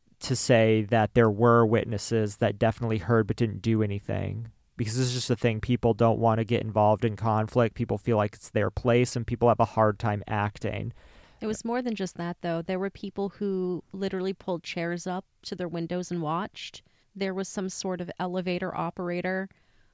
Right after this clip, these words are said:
Speaker 2: who saw everything and rather than doing anything, just went downstairs and went to bed.
Speaker 1: Yes, that is true. It's been a while since I've looked into this case, so I'm going off of memory right now,
Speaker 2: Yeah,
Speaker 1: but yes,
Speaker 2: there
Speaker 1: that's
Speaker 2: were
Speaker 1: true.
Speaker 2: other people who claimed they didn't do anything about it 'cause they didn't want to be inconvenienced with going down to the station to do any paperwork.
Speaker 1: Yeah.
Speaker 2: And,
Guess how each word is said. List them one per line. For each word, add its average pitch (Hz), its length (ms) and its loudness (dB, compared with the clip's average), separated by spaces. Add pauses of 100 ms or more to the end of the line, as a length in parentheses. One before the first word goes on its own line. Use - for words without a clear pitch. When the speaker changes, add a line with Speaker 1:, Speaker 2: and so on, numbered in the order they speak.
(200)
Speaker 2:
who 196 540 0
saw 196 280 -2
everything 185 560 -4
and 175 100 -6
rather 175 240 -2
than 180 180 -2
doing 170 300 -2
anything, 180 380 -4
just 170 180 -8
went 170 180 -6
downstairs 170 520 -4
and 170 80 -4
went 156 160 -6
to 151 100 -12
bed. 160 320 -4
Speaker 1:
Yes, 113 320 0
that 107 160 0
is 101 160 -4
true. 104 300 0
It's 110 80 -4
been 143 100 10
a 123 60 10
while 107 420 4
since 113 300 -6
I've 104 260 0
looked 107 260 -4
into 101 160 -4
this 98 200 -6
case, 101 260 -2
so - 100 -2
I'm 107 120 0
going 104 260 0
off 101 220 -4
of 98 100 -6
memory 98 380 -2
right 98 200 -2
now, 95 220 -4
Speaker 2:
Yeah, 185 120 0
Speaker 1:
but 175 80 0
yes, 180 80 -2
Speaker 2:
there 196 100 0
Speaker 1:
that's 202 100 0
Speaker 2:
were 196 280 0
Speaker 1:
true. 107 100 -4
Speaker 2:
other 202 180 -2
people 196 300 -6
who 208 120 -10
claimed 190 340 -4
they 180 120 -2
didn't 175 220 -6
do 180 180 -2
anything 185 340 -6
about 175 300 -4
it 208 140 -6
'cause 185 160 -8
they 170 120 -4
didn't 180 220 -6
want 175 160 -4
to 170 40 -8
be 170 120 -4
inconvenienced 175 800 -6
with - 140 -14
going 165 220 -4
down 160 180 -4
to - 100 -14
the 170 80 -8
station 170 420 -6
to 170 60 -8
do 165 140 -4
any 160 140 -4
paperwork. 175 640 -4
Speaker 1:
Yeah. 107 460 2
Speaker 2:
And, 104 60 -4